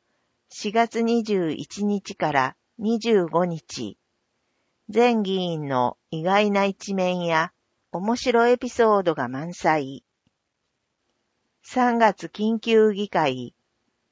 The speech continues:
法改正に伴う市税条例の一部改正を可決。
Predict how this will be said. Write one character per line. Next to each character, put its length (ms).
法 280
改 280
正 300
に 180
伴 500
う 220
市 260
税 300
条 300
例 260
の 320
一 260
部 140
改 300
正 340
を 200
可 160
決。 520